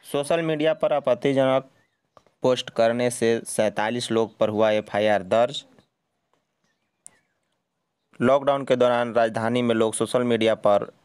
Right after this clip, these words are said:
आपत्तिजनक पोस्ट करने की बाज नहीं आ रहे हैं। मलेशिया से हिंदपीठ आई महिला के कोरोना पॉजिटिव पाए जाने के बाद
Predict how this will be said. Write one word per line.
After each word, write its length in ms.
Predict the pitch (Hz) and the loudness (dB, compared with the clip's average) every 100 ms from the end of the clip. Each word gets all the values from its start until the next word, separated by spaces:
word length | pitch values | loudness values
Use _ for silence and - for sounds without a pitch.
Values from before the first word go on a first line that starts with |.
| _ _ | _ _
आपत्तिजनक 760 | 107 - 117 135 127 120 113 - | -4 -2 -2 0 0 0 -2 0
पोस्ट 280 | 110 110 - | -2 -2 -4
करने 420 | - 104 107 110 | -2 0 0 -2
की 240 | 107 107 | -2 -6
बाज 240 | 98 98 101 | -2 -2 0
नहीं 320 | 101 104 110 | -4 -2 0
आ 100 | 107 | 0
रहे 120 | 107 | 0
हैं। 240 | 110 117 - _ _ _ _ _ _ _ _ - | -2 -4 -6 _ _ _ _ _ _ _ _ -4
मलेशिया 440 | 120 120 117 135 | 0 0 2 0
से 180 | 135 123 | 2 2
हिंदपीठ 420 | 120 120 - 117 - 98 | 0 -2 -2 -2 -2 -2
आई 160 | 104 | -2
महिला 420 | 113 110 110 117 | 0 0 2 0
के 140 | 113 110 | 0 -4
कोरोना 340 | - 110 117 | -2 0 -2
पॉजिटिव 480 | 113 107 104 104 104 - _ _ _ _ _ _ _ - | -2 0 0 -4 -8 -12 _ _ _ _ _ _ _ -2
पाए 200 | 107 117 | 0 2
जाने 280 | 113 110 110 | 0 0 -2
के 100 | 101 | 0
बाद 280 | 92 90 | 0 0